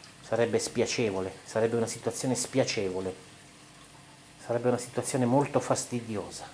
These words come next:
Vediamo. È partito. Sta caricando.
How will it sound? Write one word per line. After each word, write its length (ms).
Vediamo. 480
È 120
partito. 480
Sta 180
caricando. 640